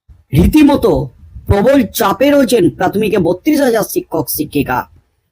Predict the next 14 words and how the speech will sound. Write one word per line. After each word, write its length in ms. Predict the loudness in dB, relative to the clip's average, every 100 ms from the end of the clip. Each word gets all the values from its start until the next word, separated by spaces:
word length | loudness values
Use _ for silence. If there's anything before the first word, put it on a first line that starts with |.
| -12
তার 180 | -4 0
মধ্যেই 460 | 2 2 2 0 -2 _ -20 -8
শিক্ষক 380 | -4 -2 2 4
নিয়োগ 220 | 4 2
দুর্নীতিকাণ্ডে 1000 | 0 4 4 4 4 2 0 0 0 -2 -10 _ _ -8
একেবারে 480 | -4 0 2 2
উত্তাল 520 | 0 -2 -6 -4 -2 0
রাজ্য 340 | -2 -2 0
রাজনীতি। 680 | 0 0 0 0 0 -2 -4 -12 -20 -20 -20 -20 -4
তদন্তের 460 | 0 4 4 4 2
গতি 260 | 2 2
বাড়িয়েছে 560 | 2 2 2 2 0 -2
সিবিআই 460 | -4 -2 0 2
এবং 380 | 0 2 2 0